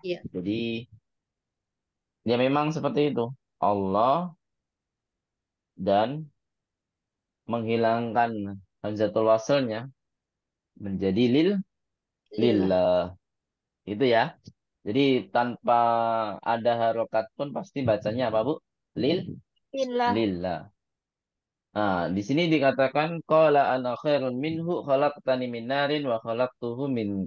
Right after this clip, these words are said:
Speaker 2: wa khalaqtahu min tinin. Nah, jadi di sini Allah menceritakan di dalam Al-Quran, nah, Allah mengatakan di dalam Al-Quran, ya, berfirman di dalam Al-Quran,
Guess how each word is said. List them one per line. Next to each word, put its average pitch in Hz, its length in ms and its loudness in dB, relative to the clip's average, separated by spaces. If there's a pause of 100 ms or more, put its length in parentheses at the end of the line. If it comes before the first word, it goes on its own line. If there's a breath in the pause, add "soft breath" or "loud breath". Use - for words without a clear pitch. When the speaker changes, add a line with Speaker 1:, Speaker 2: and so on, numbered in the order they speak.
(560)
Speaker 2:
wa 104 240 2
khalaqtahu 120 960 2 (220)
min 104 320 -6
tinin. 98 420 -2 (480)
Nah, 110 160 4
jadi 147 320 6
di 139 80 2
sini 131 340 -2 (300)
Allah 135 380 2
menceritakan 135 1120 -2
di 135 100 0
dalam 120 380 4
Al-Quran, 117 640 -4 (240)
nah, 85 320 -8
Allah 107 320 2
mengatakan 107 680 0
di 107 140 0
dalam 101 260 2
Al-Quran, 104 460 -2
ya, 95 160 -6
berfirman 107 560 -6
di 104 80 -2
dalam 98 260 0
Al-Quran, 95 560 -4